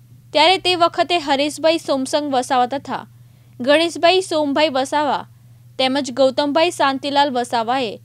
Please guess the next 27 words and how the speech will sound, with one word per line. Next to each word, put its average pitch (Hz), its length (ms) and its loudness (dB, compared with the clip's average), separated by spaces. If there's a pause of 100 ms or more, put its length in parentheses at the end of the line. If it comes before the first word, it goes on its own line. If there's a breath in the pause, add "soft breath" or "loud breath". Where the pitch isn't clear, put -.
(360 soft breath)
તેને 330 180 0
ઊભો 269 380 2
રાખ્યો 320 360 0
હતો 220 360 -6 (500)
અને 285 180 0
મારવાનું 285 480 0
ચાલુ 262 340 0
કરી 311 220 0
દીધું 285 360 -4
હતું. 240 360 -8 (580 soft breath)
આ 311 140 6
લોકો 370 300 0
દિનેશને 330 500 -4
કહેતા 277 380 0
હતા 269 320 -2
કે, - 280 -8 (360 soft breath)
"તું 320 120 -2
વઢવાણના 320 500 4
સંદીપભાઈની 311 680 -2
બહેન 277 400 -2
દક્ષા 262 280 -2
સાથે 302 280 -4
પ્રેમ 269 280 0
સંબંધ 285 400 -2
કેમ 294 280 0
રાખે 302 280 -2
છે?" - 280 -10